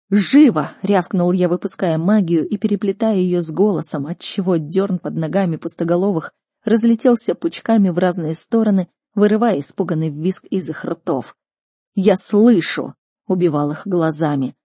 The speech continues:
«Слышу ваш треп!» «Ксандр!» — прошептал Ней, пытаясь меня успокоить. «Пошли отсюда!» — яростно продолжал я.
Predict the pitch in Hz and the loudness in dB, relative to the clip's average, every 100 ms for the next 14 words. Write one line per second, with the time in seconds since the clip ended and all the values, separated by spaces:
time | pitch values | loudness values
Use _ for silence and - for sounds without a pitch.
0 | _ _ _ - - 226 247 233 - 185 | _ _ _ -6 2 6 6 4 2 2
1 | 208 - - 233 233 147 - _ _ _ | 2 -2 0 4 4 2 -4 _ _ _
2 | _ _ _ _ _ _ _ _ _ - | _ _ _ _ _ _ _ _ _ -16
3 | - - 202 220 131 113 - _ - - | -6 2 4 4 2 -6 -14 _ -14 -12
4 | - - 147 147 156 175 175 160 151 143 | -12 -6 -4 -2 -2 -4 -4 -6 -8 -8
5 | - 147 143 147 - 147 156 135 123 - | -6 -4 -4 -6 -10 -6 -4 -4 -6 -16
6 | _ _ _ _ _ _ _ - - - | _ _ _ _ _ _ _ -14 -8 0
7 | 220 220 170 143 - - 185 151 147 165 | 4 4 4 -2 -6 0 0 0 -4 -4
8 | 143 151 147 - 147 147 151 147 135 - | -4 -6 -10 -8 -4 -4 -4 -6 -8 -10
9 | - | -12